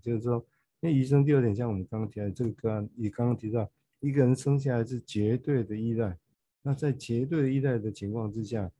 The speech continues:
一个人如何活下来，或者是维尼狗里面也提到，早期死的经验，早就死过的经验了，那所有的之后都是余生了，从这个角度来看，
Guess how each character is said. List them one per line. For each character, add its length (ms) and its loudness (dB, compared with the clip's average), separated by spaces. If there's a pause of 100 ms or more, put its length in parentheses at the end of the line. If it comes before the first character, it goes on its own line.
(240)
一 140 -2
个 160 6
人 380 2
如 140 2
何 200 4
活 300 -2
下 280 -4
来， 160 -10 (400)
或 180 2
者 140 2
是 280 0 (280)
维 160 6
尼 60 6
狗 140 2
里 160 2
面 140 2
也 40 0
提 160 -8
到， 280 -6 (240)
早 260 0
期 260 -2
死 220 -4
的 160 4
经 280 4
验， 180 6
早 180 -2
就 200 0
死 440 -12
过 240 -2
的 100 -2
经 280 -2
验 200 -2
了， 100 -8 (460)
那 120 6
所 380 8
有 120 12
的 120 6
之 200 0
后 240 4
都 200 0
是 120 -4
余 160 -4
生 280 0
了， 140 0
从 200 0
这 80 4
个 60 4
角 180 0
度 80 -2
来 120 0
看， 220 -14